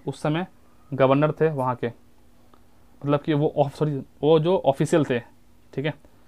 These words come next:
विलियम हॉकिंस भी इसमें ऑप्शन है, थॉमस रॉ भी है, जोसेफ चाइल्ड भी है।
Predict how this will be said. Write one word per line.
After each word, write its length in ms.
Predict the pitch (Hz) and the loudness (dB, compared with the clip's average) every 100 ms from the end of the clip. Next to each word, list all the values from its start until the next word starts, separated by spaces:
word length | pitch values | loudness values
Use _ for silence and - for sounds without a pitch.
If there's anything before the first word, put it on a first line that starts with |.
| - - - | -20 -20 -8
विलियम 220 | 139 156 175 | -2 0 2
हॉकिंस 340 | 160 185 208 | 2 2 2
भी 100 | 190 | 2
इसमें 200 | 170 180 | 2 0
ऑप्शन 240 | 160 175 | 0 0
है, 60 | 165 - | -2 0
थॉमस 260 | 156 170 151 | 0 2 4
रॉ 160 | 165 | 4
भी 140 | 165 160 | 6 2
है, 220 | 156 156 - - - - - | 0 -4 -12 -20 -20 -20 -12
जोसेफ 420 | 131 151 143 170 151 | -2 0 2 0 2
चाइल्ड 300 | 143 151 151 | 2 4 2
भी 100 | |
है। 140 | 147 | 2